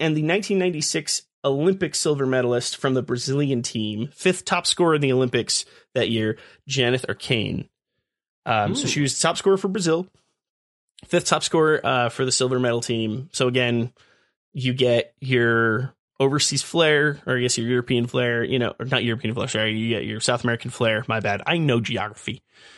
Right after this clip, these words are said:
Speaker 1: Uh, like, you get, you get that flair, like,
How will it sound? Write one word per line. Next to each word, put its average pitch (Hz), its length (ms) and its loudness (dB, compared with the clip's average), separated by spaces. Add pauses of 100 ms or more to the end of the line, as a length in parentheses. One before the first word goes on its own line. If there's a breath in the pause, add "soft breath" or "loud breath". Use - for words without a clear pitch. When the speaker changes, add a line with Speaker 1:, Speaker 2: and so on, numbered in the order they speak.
(340 loud breath)
Speaker 1:
Uh, 113 320 2
like, 135 160 2
you 123 140 2
get, 139 200 2 (100)
you 139 60 4
get 156 200 2
that 160 160 2
flair, 147 360 4
like, 143 220 2